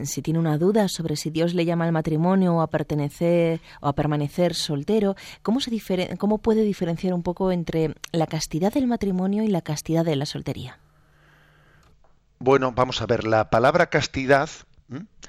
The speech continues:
Speaker 2: La palabra castidad no es lo mismo que celibato,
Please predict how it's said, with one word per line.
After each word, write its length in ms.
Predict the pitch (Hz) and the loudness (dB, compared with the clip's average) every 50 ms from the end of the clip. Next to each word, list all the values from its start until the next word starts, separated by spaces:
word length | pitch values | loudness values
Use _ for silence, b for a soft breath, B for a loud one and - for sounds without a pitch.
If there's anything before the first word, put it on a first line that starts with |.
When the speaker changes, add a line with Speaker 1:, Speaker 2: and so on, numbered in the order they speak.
| B B B B B B B | B B B B B B B
Speaker 2:
La 100 | 110 - | -4 0
palabra 320 | - 110 120 123 139 135 | 2 2 4 4 4 2
castidad 540 | - 143 127 - - 123 117 127 127 135 - | 2 0 -2 -2 -2 0 4 4 4 4 2
no 180 | 110 117 127 135 | -2 0 0 0
es 80 | 127 | 2
lo 100 | 143 147 | 2 2
mismo 380 | 135 135 120 110 117 120 110 - | 2 2 0 2 2 0 0 0
que 640 | - 123 117 113 110 110 107 104 104 104 104 104 104 | 0 2 2 4 4 4 4 4 2 2 2 0 -2
celibato, 680 | - - 113 110 107 107 117 143 151 - - 101 80 | -2 0 -2 0 2 4 4 4 4 2 -2 -14 -14